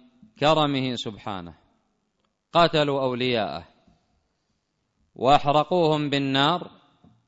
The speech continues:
وهو يدعوهم إلى التوبة.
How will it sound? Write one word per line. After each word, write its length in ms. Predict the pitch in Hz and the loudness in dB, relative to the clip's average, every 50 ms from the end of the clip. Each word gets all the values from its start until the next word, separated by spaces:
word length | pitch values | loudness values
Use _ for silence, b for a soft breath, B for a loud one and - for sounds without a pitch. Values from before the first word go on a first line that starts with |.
| _ _ _ _ _ _ - | _ _ _ _ _ _ -6
وهو 400 | 107 127 139 131 127 120 120 120 | -2 0 0 0 0 -2 -2 -2
يدعوهم 800 | 120 117 117 107 104 110 98 135 143 127 117 113 135 151 143 113 | -2 -2 -2 -4 -6 -8 -8 -6 -6 -6 -6 -6 -8 -10 -8 -8
إلى 180 | 117 113 113 | -8 -8 -8
التوبة. 540 | 110 - _ - 104 87 76 73 76 78 | -8 -10 _ -12 -10 -10 -10 -12 -14 -16